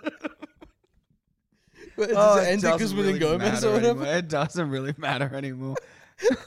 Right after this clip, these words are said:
Speaker 1: Dude.
Speaker 2: But it's, it is what it is. You know what I mean? That one's just lost.
Speaker 1: Let's be real. You were just gonna end at, "Are there heaps of Mexicans at Guzman and Gomez?" <laughs> That's where that was going.
Speaker 2: No, there was more to it.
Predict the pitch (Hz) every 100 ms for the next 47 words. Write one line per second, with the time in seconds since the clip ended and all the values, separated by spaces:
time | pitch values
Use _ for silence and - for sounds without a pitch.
0 | - - - - - - - 185 175 180
1 | 208 - 247 233 - - - - - -
2 | 180 180 175 165 147 120 110 110 - -
3 | 147 147 147 151 190 196 180 151 139 135
4 | 123 120 - 247 202 185 139 127 101 135
5 | 170 165 156 143 120 120 127 110 - _
6 | _ 139 139 131 123 120 123 - 127 110
7 | 104 - - 151 180 240 196 226 196 220
8 | 190 202 165 196 262 254 - 311 - -
9 | _ _ 320 320 - 214 254 220 262 494
10 | - 370 - 494 - _ _ _ _ 349
11 | 311 214 220 233 220 165 202 175 190